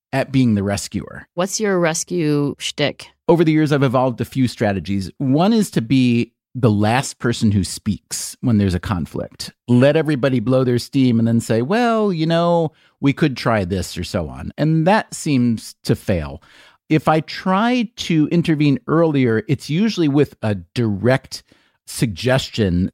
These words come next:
Speaker 1: that pisses off someone even more than they already were. And the reason I found this so interesting reading about it is because it turns out that everything I've been doing is totally wrong. <laughs> I'm reading here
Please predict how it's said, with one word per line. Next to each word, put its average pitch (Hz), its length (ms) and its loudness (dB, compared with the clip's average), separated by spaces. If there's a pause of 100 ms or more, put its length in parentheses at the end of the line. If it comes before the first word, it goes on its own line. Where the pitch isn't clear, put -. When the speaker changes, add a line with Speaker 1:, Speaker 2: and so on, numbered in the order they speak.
Speaker 1:
that 131 320 0
pisses 110 320 -2
off 92 420 -2
someone 104 560 0
even 151 300 2
more 131 420 4
than 107 200 0
they 107 100 0
already 101 280 0
were. 90 460 -2 (460)
And 160 120 4
the 165 60 2
reason 320 240 2
I 294 60 2
found 220 240 0
this 175 100 0
so 165 180 0
interesting 190 460 0
reading 196 280 2
about 113 260 2
it 117 60 0
is 120 100 -2
because 131 260 -2
it 131 80 -4
turns 185 240 0
out 139 120 2
that - 220 -4
everything 190 460 0
I've 139 180 0
been 117 160 2
doing 90 420 -2 (340)
is - 160 -4
totally 151 480 0
wrong. 85 360 -6 (420)
<laughs> - 420 -4
I'm 190 160 0
reading 214 260 2
here 135 360 2